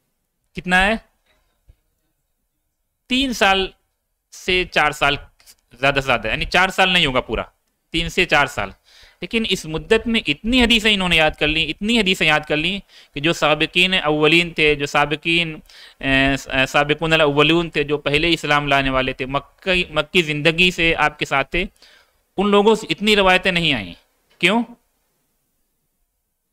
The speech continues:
सबसे ज़्यादा जब से इस्लाम लाए, आप सल-, आपको चिमटे रहे और आप सल्लल्लाहु अलैहि वसल्लम ने इनके लिए खुसूसी दुआ की थी और सब कुछ छोड़कर ये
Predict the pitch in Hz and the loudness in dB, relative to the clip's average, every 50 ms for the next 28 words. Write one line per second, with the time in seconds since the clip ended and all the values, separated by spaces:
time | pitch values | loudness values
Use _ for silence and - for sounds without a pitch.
0 | _ _ _ _ _ _ _ _ _ _ _ _ _ _ _ _ - _ _ - | _ _ _ _ _ _ _ _ _ _ _ _ _ _ _ _ -20 _ _ -4
1 | - 175 175 - - 226 208 208 190 180 180 190 202 220 208 - - _ _ _ | -4 -4 -2 2 2 2 4 4 4 4 4 4 2 2 0 -6 -14 _ _ _
2 | _ _ _ _ _ _ _ _ _ _ 160 160 156 - 214 196 190 180 - 180 | _ _ _ _ _ _ _ _ _ _ -2 -2 0 2 4 4 4 4 2 2
3 | 180 185 185 180 180 180 185 151 165 170 165 - - 165 160 147 160 160 160 160 | 2 2 2 2 2 2 4 4 2 2 2 0 -6 -8 -4 0 2 2 2 0
4 | - - 180 - - 160 156 151 180 170 160 160 165 190 214 208 - _ _ _ | -2 -6 -8 -6 -4 -6 -4 -2 0 2 4 4 4 2 0 -2 -8 _ _ _
5 | _ - 160 180 202 208 202 - 208 190 190 190 - 208 202 208 202 196 190 185 | _ -8 -4 -2 0 -2 0 0 0 2 2 2 2 0 -4 -2 -2 -4 -4 -2
6 | - 190 180 190 180 - 170 156 175 170 160 185 170 156 165 175 170 165 - 151 | -2 2 2 2 2 0 -2 -4 -4 -2 -2 0 2 4 4 4 4 2 0 -6
7 | 147 - 202 202 214 - _ _ _ _ _ _ _ _ _ _ _ _ _ _ | -6 -4 -6 -6 -6 -8 _ _ _ _ _ _ _ _ _ _ _ _ _ _
8 | _ _ _ _ _ _ _ _ - - - - _ _ - 127 135 135 131 - | _ _ _ _ _ _ _ _ -20 -20 -20 -20 _ _ -2 0 2 2 2 2
9 | - 190 185 - 214 214 208 - - - - - - 180 190 185 180 190 185 202 | 0 0 0 2 2 2 2 2 -4 -8 -4 -2 2 2 2 2 2 2 2 0
10 | 226 - - _ _ _ _ _ _ 190 214 233 226 208 | 0 -4 -10 _ _ _ _ _ _ -2 0 0 -2 -4